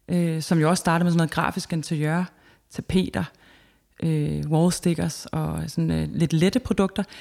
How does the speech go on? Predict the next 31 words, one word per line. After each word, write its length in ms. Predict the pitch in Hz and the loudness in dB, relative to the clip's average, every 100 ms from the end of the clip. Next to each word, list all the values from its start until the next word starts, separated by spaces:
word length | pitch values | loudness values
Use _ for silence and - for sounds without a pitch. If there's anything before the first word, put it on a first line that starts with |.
| - - | -8 2
De 60 | |
laver 220 | 196 196 190 | 4 6 4
jo 80 | |
også 200 | 208 208 | 4 4
møbler, 420 | 220 233 - 226 208 | 6 4 2 0 0
og 380 | - - 165 151 - - - | 0 0 0 -2 -10 -20 -8
altså 160 | 180 - | -2 2
også 320 | 226 233 - | 4 2 2
gået 340 | 208 175 165 | 2 4 4
sådan 380 | 151 185 175 170 - | 4 4 4 2 0
et 180 | 175 - | 0 4
andet 240 | 175 202 | 4 4
sted 240 | 202 175 175 | 4 2 4
hen 200 | 170 233 | 2 2
i 20 | |
den 140 | 175 165 | 0 0
her 60 | |
produktkategori, 880 | 160 165 160 - - 143 - 160 151 | 0 0 -2 -2 -2 -2 0 0 0
eller 260 | 151 143 143 | 2 2 2
i 60 | 160 | 0
nogle 160 | 151 | 0
andre 200 | 151 156 | 0 -2
produktkategorier, 680 | - 156 147 - 180 143 - | -2 -2 -2 -4 -4 -4 -4
og 80 | 156 | -6
spredt 420 | - 165 160 - - - - | -4 -2 -2 -6 -20 -12 -4
det 60 | 175 | -2
der 80 | |
D 220 | 165 175 156 | 0 2 2
N 60 | |
A 100 | 160 - | 2 0
ud. 140 | 165 | 0